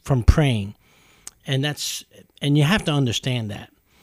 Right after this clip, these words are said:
And that's why Hebrews four sixteen says, "So let us come boldly to the throne of our gracious God. There we will receive his mercy and we'll find grace to help us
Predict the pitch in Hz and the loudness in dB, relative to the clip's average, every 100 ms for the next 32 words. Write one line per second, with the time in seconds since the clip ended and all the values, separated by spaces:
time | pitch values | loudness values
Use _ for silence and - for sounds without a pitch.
0 | - - - 160 208 254 180 196 175 165 | -20 -20 -4 -2 0 0 2 2 2 -2
1 | - 180 160 165 147 - 160 - 147 117 | -4 -4 -4 -6 -8 -4 -4 -4 -6 -8
2 | - 143 156 220 - - 196 120 156 143 | -6 -6 -4 -4 -4 -2 -2 2 2 2
3 | 113 - 120 - 147 139 120 117 104 123 | 0 -2 -4 -2 0 0 0 -4 -4 -4
4 | 117 113 - 123 104 101 - _ - - | -4 -6 -10 -8 -8 -10 -16 _ -20 -20
5 | - 139 165 185 151 180 180 165 151 - | -14 0 4 4 2 2 2 0 0 0
6 | 165 143 131 131 160 170 - 123 131 151 | 0 0 0 0 0 2 0 0 0 0
7 | - 151 139 123 151 139 - 107 185 - | -2 -2 -2 0 0 0 -2 -4 -4 -2
8 | 120 120 | -4 -4